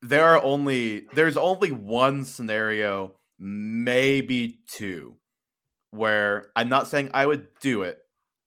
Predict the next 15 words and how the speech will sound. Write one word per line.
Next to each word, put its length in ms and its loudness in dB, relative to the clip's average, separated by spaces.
but 80 2
I 80 4
can 160 -6
at 100 -4
least 360 -6
see 180 -6
the 140 -8
argument. 520 -8
Like, 160 -6
if 180 -8
you 440 -2
are 140 4
a 40 2
team, 400 -4
which 320 -6